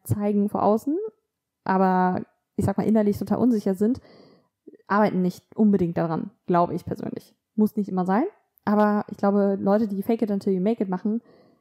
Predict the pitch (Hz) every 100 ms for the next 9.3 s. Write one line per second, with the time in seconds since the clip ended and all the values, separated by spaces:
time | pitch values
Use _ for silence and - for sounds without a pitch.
0 | _ _ - _ - 185 214 220 - 196
1 | 170 185 160 170 175 - 190 220 _ _
2 | - - 185 170 170 175 - 180 180 175
3 | 180 180 175 - - - 208 208 226 185
4 | 160 - 151 165 151 - - _ _ -
5 | 180 170 - - - - - - - -
6 | 175 165 - - - - - _ _ _
7 | _ _ _ _ _ 233 214 202 202 -
8 | 226 226 214 220 208 202 202 208 240 226
9 | 214 208 208